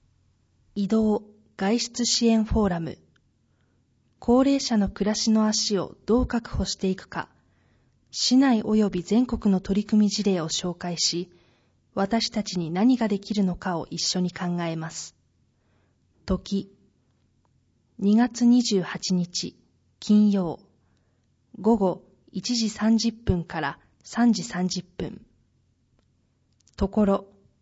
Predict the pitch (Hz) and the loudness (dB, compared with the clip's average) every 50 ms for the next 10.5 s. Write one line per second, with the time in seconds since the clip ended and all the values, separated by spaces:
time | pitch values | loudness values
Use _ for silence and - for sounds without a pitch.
0 | _ _ _ _ _ _ _ _ - - 214 202 226 247 247 247 233 - - 247 | _ _ _ _ _ _ _ _ -8 -4 2 4 4 6 6 4 2 2 2 4
1 | 233 208 185 165 - - - 185 196 208 202 202 202 196 - 208 196 180 160 - | 4 4 2 0 -4 -4 -2 0 0 2 2 0 -2 -2 -2 -2 -2 -2 -2 -6
2 | - 147 131 120 - - _ _ _ _ _ _ _ _ _ _ _ _ _ _ | -8 -8 -8 -8 -10 -12 _ _ _ _ _ _ _ _ _ _ _ _ _ _
3 | _ _ _ _ _ _ _ _ - 202 196 202 190 - - 190 185 180 180 165 | _ _ _ _ _ _ _ _ -2 0 0 0 0 0 0 0 0 0 0 -2
4 | - - _ _ _ _ _ _ _ _ _ _ _ _ _ _ _ _ - 240 | -4 -6 _ _ _ _ _ _ _ _ _ _ _ _ _ _ _ _ 2 4
5 | 247 254 240 214 202 185 180 180 185 185 180 165 - - - 156 - - _ _ | 4 6 6 6 6 4 2 2 0 -2 -4 -6 -10 -8 -8 -8 -8 -8 _ _
6 | _ _ _ _ _ _ _ _ _ _ _ _ _ _ _ _ _ _ _ _ | _ _ _ _ _ _ _ _ _ _ _ _ _ _ _ _ _ _ _ _
7 | _ _ _ _ _ _ _ _ _ _ _ _ - 185 190 208 220 214 202 208 | _ _ _ _ _ _ _ _ _ _ _ _ -4 0 2 4 4 6 6 4
8 | 202 196 196 196 - - _ _ _ _ _ _ _ _ _ _ _ _ _ _ | 4 4 2 -2 -4 -10 _ _ _ _ _ _ _ _ _ _ _ _ _ _
9 | _ _ - 220 208 226 254 262 269 254 - - 233 202 180 165 165 - _ _ | _ _ -4 0 2 4 6 6 6 4 4 4 4 4 4 2 -2 -6 _ _
10 | _ - 190 175 214 220 214 214 - - | _ -6 0 2 4 4 4 2 0 -2